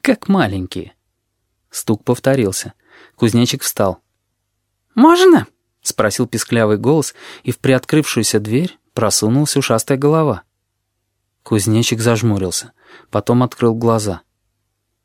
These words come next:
«Это что, колясник?» «Да», —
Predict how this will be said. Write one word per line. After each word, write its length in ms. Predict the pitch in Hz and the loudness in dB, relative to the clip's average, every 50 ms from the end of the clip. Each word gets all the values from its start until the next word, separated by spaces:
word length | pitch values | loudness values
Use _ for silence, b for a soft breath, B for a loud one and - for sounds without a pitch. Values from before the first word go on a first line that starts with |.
| _ _ | _ _
«Это 280 | - - 175 - - 214 | -6 -6 -4 0 0 0
что, 420 | 202 - - - 262 240 156 104 - _ _ _ _ _ _ _ | 0 0 0 2 2 2 2 0 -6 _ _ _ _ _ _ _
колясник?» 760 | - - 147 143 139 135 165 220 240 - 294 285 262 - - _ _ _ _ _ _ _ _ _ _ _ _ _ _ _ _ _ _ _ _ - | -4 -2 0 2 2 2 2 2 4 4 4 4 2 0 -6 _ _ _ _ _ _ _ _ _ _ _ _ _ _ _ _ _ _ _ _ -6
«Да», — 420 | 151 147 165 233 247 226 233 240 | -2 2 4 6 6 6 4 2